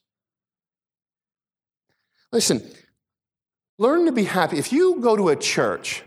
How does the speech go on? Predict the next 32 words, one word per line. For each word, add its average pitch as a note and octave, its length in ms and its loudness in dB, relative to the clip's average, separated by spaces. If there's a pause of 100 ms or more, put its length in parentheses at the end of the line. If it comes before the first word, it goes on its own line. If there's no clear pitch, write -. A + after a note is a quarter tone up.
(120)
and C#3 120 -4
all D3+ 100 0
of C#3+ 80 -4
you B2+ 80 -4
come A2 220 -8
here, G2+ 180 -8
so - 140 -10
this A2+ 80 -8
is C3 60 -8
a - 20 -14
good G#2 180 -6
thing. F#2 140 -12 (480)
If D#3+ 120 -6
you C#4+ 120 2
come C#4+ 220 0
to G3 120 4
a, E3 160 -2
you D3+ 80 -6
go A3 140 2
to G3 80 4
a D3+ 40 0
church E3+ 360 -2 (1600)
where G3 540 0 (320)
you B3+ 220 4
get D4 200 -2
convicted E3+ 640 -4
by D3+ 140 2
the C3 80 -4
preaching, F3+ 640 -8 (1200)
rejoice E4 560 0
in A2+ 140 -2
that. - 500 -14